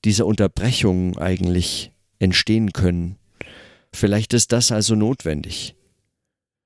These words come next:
Wer weiß, also ich, ich weiß es nicht, keine Ahnung. Mal schauen. In den nächsten Tagen wird sich das gar nicht so leicht erla-,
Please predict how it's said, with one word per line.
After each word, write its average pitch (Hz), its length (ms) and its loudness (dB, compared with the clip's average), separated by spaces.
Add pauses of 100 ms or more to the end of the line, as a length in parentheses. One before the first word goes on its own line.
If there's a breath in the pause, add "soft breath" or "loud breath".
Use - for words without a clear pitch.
(720)
Wer 101 200 2
weiß, 113 340 0
also 90 340 -2 (420)
ich, - 300 0
ich - 220 0
weiß 92 240 2
es - 120 -2
nicht, 98 240 0
keine 90 280 2
Ahnung. 98 320 0 (1300 loud breath)
Mal 95 200 0
schauen. 92 340 0 (500)
In 101 140 2
den 98 100 2
nächsten 104 340 0
Tagen 104 400 2
wird 101 140 0
sich 98 180 0
das - 360 0 (100)
gar 95 140 0
nicht 104 160 2
so 104 100 2
leicht 98 260 0
erla-, 95 220 2